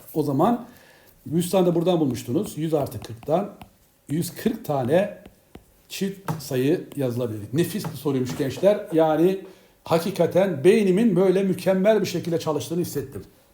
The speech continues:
Peki bir de bilgi olarak şunu sunalım gençler. Bazı rutin olmayan sorularda tekrarlı permütasyon. Özellikle geometrik şekillerde uygulanabiliyor. Mesela diyor ki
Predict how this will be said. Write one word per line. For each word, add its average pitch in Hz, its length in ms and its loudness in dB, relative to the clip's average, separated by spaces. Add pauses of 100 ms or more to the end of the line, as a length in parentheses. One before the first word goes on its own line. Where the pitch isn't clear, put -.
(1400)
Peki - 320 -2 (100)
bir 330 160 4
de 214 260 2
bilgi 262 220 2
olarak 139 300 2
şunu 220 160 -4
sunalım 117 320 -2
gençler. 180 520 -2
Bazı 233 240 6
rutin 208 200 0
olmayan 175 280 2
sorularda 185 500 -2
tekrarlı 147 380 -2
permütasyon. 113 440 -8
Özellikle 202 280 0
geometrik 170 520 0
şekillerde 147 560 -4
uygulanabiliyor. 127 720 -4 (640)
Mesela 247 380 2
diyor 311 200 4
ki 226 240 -2